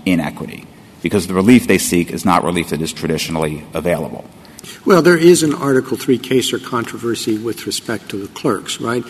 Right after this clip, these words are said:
Speaker 2: It's a direct adversity. The clerks want to file the action, um, uh, and the, uh, uh, plaintiffs don't want them to.
Speaker 1: True, but the clerks aren't the named defendants in this lawsuit, only the state of Texas is.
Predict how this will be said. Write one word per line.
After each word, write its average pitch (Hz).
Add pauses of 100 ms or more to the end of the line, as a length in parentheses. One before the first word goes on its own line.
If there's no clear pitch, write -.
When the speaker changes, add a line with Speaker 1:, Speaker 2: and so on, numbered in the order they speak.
(240)
Speaker 2:
It's -
a 120
direct 123 (360)
adversity. 107
The 98
clerks -
want 113
to -
file 127
the 113
action, 127 (400)
um, 113
uh, 113
and 113
the, 117
uh, 117 (200)
uh, 110 (100)
plaintiffs 127 (680)
don't 135
want 170
them 101
to. - (120)
Speaker 1:
True, - (120)
but 113
the 123
clerks -
aren't 110
the 107
named 98
defendants 90
in 92
this 87
lawsuit, 90
only 113
the 95
state 87
of -
Texas -
is. -